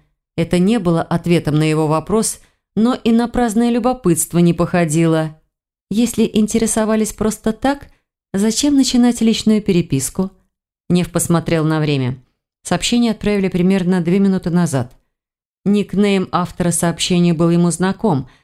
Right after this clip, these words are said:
Один из старых завсегдатаев, теоретик самых мрачных учений вроде некромантии. "Точно не знаю. Могила очень старая. Надписи все стерлись давно. А вы что-то знаете про этот символ?" Ответ не заставил себя ждать.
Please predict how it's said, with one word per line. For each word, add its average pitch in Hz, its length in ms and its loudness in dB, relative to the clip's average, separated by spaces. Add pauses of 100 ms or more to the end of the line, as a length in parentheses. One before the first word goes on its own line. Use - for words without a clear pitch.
(140)
Один 208 320 0
из 208 100 -2
старых 190 380 -2
завсегдатаев, 170 720 -2 (280)
теоретик 180 520 0
самых 175 400 -2
мрачных 165 540 -2
учений 170 440 0
вроде 147 260 -2
некромантии. 143 840 -2 (760)
"Точно 160 300 0
не 214 160 2
знаю. 151 540 0
Могила 147 420 0
очень 220 220 0
старая. 147 560 -2 (240)
Надписи 196 540 0
все 156 260 0
стерлись 175 480 0
давно. 147 540 -2 (240)
А 147 100 -2
вы 165 100 0
что-то 160 320 -2
знаете 170 400 -2
про 170 160 -2
этот 147 240 -6
символ?" 139 460 -2 (760)
Ответ 185 520 -2
не 175 120 2
заставил 156 600 0
себя 151 300 0
ждать. 127 460 -4